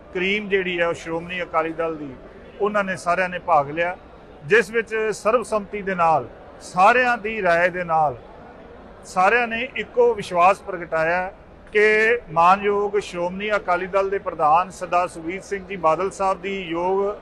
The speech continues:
ਅਗਵਾਈ ਨੂੰ ਸਾਰਿਆਂ ਨੇ ਕਬੂਲਿਆ ਔਰ ਉਹਨਾਂ ਦੇ ਵਿੱਚ ਪੂਰਨ ਆਸਥਾ ਤੇ ਵਿਸ਼ਵਾਸ ਉਹਨਾਂ ਦੇ ਵਿੱਚ ਪ੍ਰਗਟਾ ਕੇ ਉਹਨਾਂ ਦੇ ਨਾਲ ਚਟਾਨ ਵਾਂਗੂ ਖੜਨ ਦਾ ਅੱਜ ਪ੍ਰਣ ਕੀਤਾ।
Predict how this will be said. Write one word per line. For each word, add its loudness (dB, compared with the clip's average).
ਅਗਵਾਈ 4
ਨੂੰ -8
ਸਾਰਿਆਂ 2
ਨੇ -6
ਕਬੂਲਿਆ -2
ਔਰ 6
ਉਹਨਾਂ 0
ਦੇ 0
ਵਿੱਚ -4
ਪੂਰਨ -2
ਆਸਥਾ 2
ਤੇ -6
ਵਿਸ਼ਵਾਸ 0
ਉਹਨਾਂ -4
ਦੇ 0
ਵਿੱਚ -6
ਪ੍ਰਗਟਾ 2
ਕੇ -8
ਉਹਨਾਂ -4
ਦੇ -6
ਨਾਲ 2
ਚਟਾਨ 0
ਵਾਂਗੂ -6
ਖੜਨ 0
ਦਾ 4
ਅੱਜ -6
ਪ੍ਰਣ -2
ਕੀਤਾ। -4